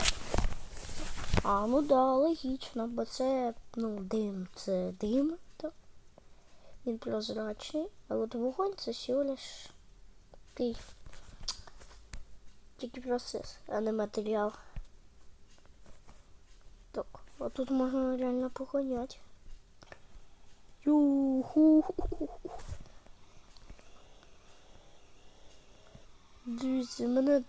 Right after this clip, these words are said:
мою тінь видно. Мою каску.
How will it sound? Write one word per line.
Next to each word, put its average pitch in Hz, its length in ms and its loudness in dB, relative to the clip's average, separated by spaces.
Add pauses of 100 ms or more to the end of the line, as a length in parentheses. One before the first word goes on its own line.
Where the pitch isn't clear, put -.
мою 262 380 4
тінь 247 340 2
видно. 226 420 -4 (480)
Мою 254 280 2 (100)
каску. 240 600 0